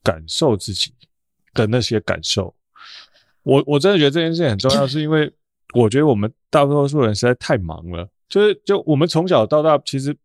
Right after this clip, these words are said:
我们都太忙了。我们从，从可能国小开始升国中，然后就升高中，然后告诉你说升完大学就没事了，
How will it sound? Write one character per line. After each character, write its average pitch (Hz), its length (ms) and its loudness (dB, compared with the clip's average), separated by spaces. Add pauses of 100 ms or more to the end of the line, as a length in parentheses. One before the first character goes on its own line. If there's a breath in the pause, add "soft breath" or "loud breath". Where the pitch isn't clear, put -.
(100)
我 120 100 0
们 113 140 0
都 165 100 2
太 160 200 0
忙 85 200 -8
了。 87 80 -8
我 98 60 -4
们 127 80 -10
从， 160 200 -6 (280)
从 147 400 -4 (180)
可 - 140 -2
能 139 120 -6 (160)
国 123 240 -2
小 98 220 -2
开 117 220 -2
始 - 240 -8 (400 soft breath)
升 127 240 -2
国 92 200 -2
中， 98 300 -2 (220)
然 117 120 0
后 113 120 0
就 113 120 0
升 104 220 -2
高 95 180 -2
中， 101 300 -4
然 104 80 -2
后 104 60 -2
告 120 160 0
诉 113 120 -6
你 95 140 -4
说 104 380 0
升 - 180 0
完 101 160 -2
大 101 180 -2
学 90 180 -8
就 107 120 -2
没 87 160 0
事 104 220 0
了， - 80 -6